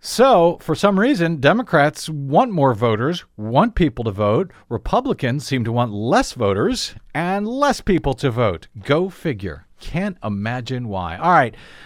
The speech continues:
Uh, final story, dumbest story of the day. And this is just so stupid. From A P, uh, the U S Military Academy has now launched an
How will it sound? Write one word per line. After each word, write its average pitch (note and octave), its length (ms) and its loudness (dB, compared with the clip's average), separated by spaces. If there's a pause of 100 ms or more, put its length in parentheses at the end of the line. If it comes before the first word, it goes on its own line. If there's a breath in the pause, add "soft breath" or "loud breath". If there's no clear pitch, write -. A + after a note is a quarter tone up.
Uh, D#3 280 4
final D4+ 340 4
story, G#3 220 2
dumbest A#3+ 680 0
story E3 600 0
of B2+ 340 -2
the C3+ 60 -2
day. F#2+ 420 -4 (600)
And D3 160 0
this E3+ 180 -4
is B2+ 120 -4
just - 360 -2
so B2 220 -4
stupid. - 680 -10 (880 soft breath)
From D#3+ 300 0
A C3+ 200 -2
P, D2+ 500 -4 (180)
uh, A2+ 640 0
the C#3+ 200 -2
U B3 300 8
S A3 240 4
Military C3 640 2
Academy G2+ 480 0
has A2+ 280 -4
now C3 280 0
launched C#3 440 -2
an C3+ 160 -2